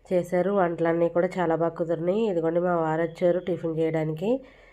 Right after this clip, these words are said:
బజ్జీలు ఇడ్లీలు ఎక్కువ పెట్టేశారంటే తీసేసానని అంటే "తీసేయాలి" అన్నారండి, తీసేసాను. ఇదిగోండి బిర్యానీ కూడా వేసేసారు మేము టిఫిన్ చేసి వచ్చేలోగా. ఇదిగోండి ఇంకా బజ్జీలు కూడా వేస్తున్నారు.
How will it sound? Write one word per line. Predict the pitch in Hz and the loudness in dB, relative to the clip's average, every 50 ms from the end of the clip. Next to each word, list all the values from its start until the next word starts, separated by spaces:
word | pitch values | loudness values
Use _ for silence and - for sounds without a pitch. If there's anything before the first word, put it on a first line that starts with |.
| - _ _ _ _ _ _ _ - - | -20 _ _ _ _ _ _ _ -12 -2
బజ్జీలు | 175 180 180 170 160 175 175 170 175 185 | 0 2 2 2 2 2 2 2 4 4
ఇడ్లీలు | 190 190 190 180 180 180 175 180 196 | 2 2 2 2 2 2 4 4 4
ఎక్కువ | 196 180 185 - 180 170 | 2 0 0 -2 0 2
పెట్టేశారంటే | 185 180 180 180 180 175 175 185 175 175 175 170 170 165 180 196 | 2 2 4 6 4 4 6 4 2 4 2 0 0 0 0 0
తీసేసానని | 190 208 196 180 180 180 175 175 - 185 180 180 180 180 180 180 185 196 208 208 | 0 0 -2 -2 0 -2 -4 -2 0 0 0 2 2 2 2 2 0 0 0 0
అంటే | 190 180 180 156 190 202 | -2 -2 -2 -2 -4 -4
"తీసేయాలి" | 196 202 185 175 180 185 175 180 175 175 170 | -2 -2 -2 -2 2 2 2 4 4 2 0
అన్నారండి, | 165 160 165 165 165 165 165 165 165 175 | 0 0 0 -2 -2 -2 -2 -2 -2 -4
తీసేసాను. | 175 185 170 170 165 160 - - 170 165 160 160 180 214 254 277 277 - - - - - - _ _ - | -4 -4 -4 -4 -6 -8 -6 -6 -4 -4 -2 -2 -2 -2 -4 -4 -6 -10 -20 -20 -20 -20 -20 _ _ -6
ఇదిగోండి | 170 160 165 160 165 170 175 | -4 -4 0 0 0 0 0
బిర్యానీ | 170 170 185 175 175 180 175 180 185 | 0 0 0 4 4 4 4 4 2
కూడా | 180 185 185 190 | 2 2 4 4
వేసేసారు | 185 175 175 175 175 - 175 170 | 4 4 4 2 0 -2 0 2
మేము | 185 190 185 180 | 2 0 0 0
టిఫిన్ | 180 170 165 156 175 175 165 | 0 -2 -2 -2 -4 -4 0
చేసి | 165 165 160 160 170 | 0 0 2 2 -2
వచ్చేలోగా. | 160 160 - 180 175 170 165 160 160 160 170 185 202 | -2 -2 -2 0 0 2 2 0 0 0 0 0 2
ఇదిగోండి | 220 208 180 170 165 170 170 175 165 | 0 0 0 0 0 0 2 0 0
ఇంకా | 165 165 160 175 | -2 -2 -4 -6
బజ్జీలు | 165 - 165 151 151 160 170 165 170 | -2 -2 -2 -4 -2 -2 -2 -2 0
కూడా | 165 175 170 170 170 | 0 0 0 2 2
వేస్తున్నారు. | 165 156 156 156 156 175 165 160 160 160 190 | 0 0 -2 -6 -6 -4 -2 -2 0 0 0